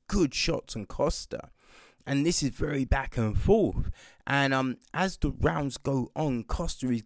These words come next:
getting, do you know what I mean, legitimately tired. So, hey, in the third round, Romero really turns it on.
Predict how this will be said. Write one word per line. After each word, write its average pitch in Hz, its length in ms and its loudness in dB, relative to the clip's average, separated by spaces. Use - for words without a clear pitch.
getting, 117 600 -2
do 165 120 -4
you 196 80 8
know 190 60 10
what 185 40 8
I 185 40 6
mean, 180 200 2
legitimately 139 640 -2
tired. - 640 -2
So, 139 480 10
hey, 151 400 4
in 156 220 2
the 139 80 2
third 151 360 2
round, 143 400 -2
Romero 120 720 0
really 127 360 -2
turns 87 500 -6
it - 100 -14
on. 98 360 -6